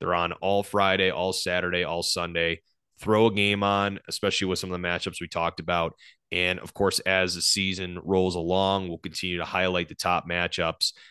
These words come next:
uh, as we roll into the conference season. Well, folks, thanks so much for tuning in. We always appreciate you taking the time to listen in, uh, during your, during your weeks. And, uh, hopefully this was a episode that you enjoyed,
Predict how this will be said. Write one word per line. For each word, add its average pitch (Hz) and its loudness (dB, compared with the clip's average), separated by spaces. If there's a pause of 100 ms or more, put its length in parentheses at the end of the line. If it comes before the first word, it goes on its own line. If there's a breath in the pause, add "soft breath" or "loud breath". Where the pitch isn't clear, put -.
(140)
uh, 87 2
as 87 0
we 85 -8
roll 85 0
into 82 -4
the 80 -6
conference 80 -4
season. 78 -6 (480 loud breath)
Well, 117 6 (200)
folks, 135 4
thanks 143 2
so 147 2
much 139 2
for 131 0
tuning 135 -2
in. 165 -4
We 107 -2
always 104 4
appreciate 110 0
you 80 -6
taking 104 -2
the 92 -4
time 98 0
to 95 0
listen 95 2
in, 95 -2
uh, 87 2 (280)
during 104 2
your, 95 2 (300)
during 98 0
your 95 4
weeks. 113 2
And, 87 -4
uh, 87 2
hopefully 95 0
this 92 0
was 92 -2
a 90 2 (420 soft breath)
episode - 4
that 101 4
you 98 4
enjoyed, 98 2